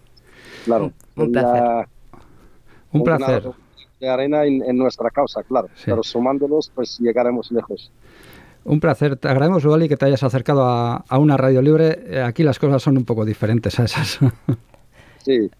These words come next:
Speaker 2: Intentamos
Speaker 1: pues nada.
Speaker 2: informar.
Speaker 1: Sí.
Speaker 2: Em, Luali, hace unas, unas semanas, eh,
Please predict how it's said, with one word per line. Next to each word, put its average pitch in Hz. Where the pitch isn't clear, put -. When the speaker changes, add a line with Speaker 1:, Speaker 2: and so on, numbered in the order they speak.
Speaker 2:
Intentamos 170
Speaker 1:
pues -
nada. 160
Speaker 2:
informar. 131
Speaker 1:
Sí. 110
Speaker 2:
Em, 190
Luali, 254
hace 247
unas, 196
unas 190
semanas, 208
eh, 151